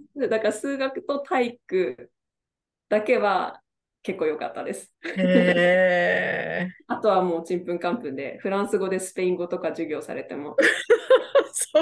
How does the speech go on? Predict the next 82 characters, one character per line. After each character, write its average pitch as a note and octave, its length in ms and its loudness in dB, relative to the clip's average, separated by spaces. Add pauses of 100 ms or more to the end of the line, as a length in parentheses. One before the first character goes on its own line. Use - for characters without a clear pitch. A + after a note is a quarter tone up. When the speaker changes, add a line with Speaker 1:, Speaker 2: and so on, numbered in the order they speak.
(140)
Speaker 2:
れ。 A4 80 6
Speaker 1:
は B3 120 0
て、 - 240 -8
み F3 100 -18
た - 120 4
い B3+ 120 4
な。 C4 80 4 (1120)
フ A3+ 100 0
ラ A3 140 6
ン - 40 2
ス A#3 100 0
語 A3 120 0
の G#3 120 -2
哲 A#3 300 2
学 A3 260 0
の E3+ 100 0
授 E3 160 -4
業 D#3+ 160 -4
と - 80 -14
か - 80 -14
も、 - 100 -20 (140)
は G3 160 -12
て。 - 260 -10 (120)
Speaker 2:
え D4 580 8
ー、 - 40 -10
哲 D4 380 0
学 D4+ 340 0
の C#4+ 100 2
授 C4 220 -2
業、 B3 260 6
フ G#3+ 100 2
ラ G#3+ 180 4
ン A#3+ 60 -2
ス A#3+ 160 -2
語 A3+ 100 4
っ A3+ 40 4
て G3 200 -2
す F#3 200 -4
ご G3+ 180 -2
い G3 40 0
レ F3 80 2
ベ E3+ 140 0
ル E3 100 0
高 E3 280 -2
い C#3 60 -2
で C#3 80 -4
す D#3+ 120 -10
ね。 D3 200 -8 (340)
Speaker 1:
全 G3+ 140 0
然 G3 160 0
わ F#3 80 -2
か F3+ 120 -4
ん E3+ 40 -4
な D#3 60 -6
か - 80 -10
っ - 60 -18
た - 60 -16
で - 100 -12
す。 - 140 -20 (160)
Speaker 2:
す G3+ 160 0
ご G#3 360 2
い。 A#3+ 40 -4 (1800)
へ F#3+ 400 2
ー、 - 40 -2
そ A#3+ 120 0
れ C4 140 8
で B3+ 180 6
一 A#3+ 260 -2
年 C#4+ 220 -2
間 F3 220 4
そ F3 120 -4
こ F3+ 120 -4
で F#3 100 0
過 F#3+ 140 -4
ご G3 180 -2
し - 100 -10
て、 D#3+ 360 2
帰 A3+ 260 4
る A#3 120 4
頃 G3 240 4
に E3 140 0
は C#3+ 340 0